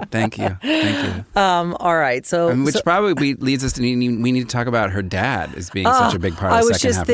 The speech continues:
Speaker 2: thinking about,
Speaker 1: season.
Speaker 2: uh, John Boy. The performance by Richard Thomas was, I mean.
Speaker 1: Yeah.
Speaker 2: And I'm, of course, I'm thinking of, when I say John Boy,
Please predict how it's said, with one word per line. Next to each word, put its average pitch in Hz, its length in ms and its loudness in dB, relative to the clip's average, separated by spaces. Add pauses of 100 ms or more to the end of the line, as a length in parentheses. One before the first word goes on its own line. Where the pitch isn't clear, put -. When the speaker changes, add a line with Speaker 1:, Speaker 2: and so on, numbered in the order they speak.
Speaker 2:
thinking 226 200 0
about, 170 260 2
Speaker 1:
season. 78 120 -12
Speaker 2:
uh, 180 280 2 (120)
John 220 360 2
Boy. 143 360 2
The 190 100 0
performance 214 600 0
by 170 120 0
Richard 147 480 -2
Thomas 127 680 -4 (180)
was, 131 720 -2 (1200)
I 160 120 2
mean. 113 340 -4 (180)
Speaker 1:
Yeah. 107 220 2 (180)
Speaker 2:
And 160 160 0
I'm, 156 200 0
of - 180 -4
course, 170 360 0
I'm 156 160 -2
thinking 156 380 -4
of, 139 240 -2
when 147 120 0
I 139 100 -2
say 143 180 -2
John 139 300 0
Boy, 135 380 0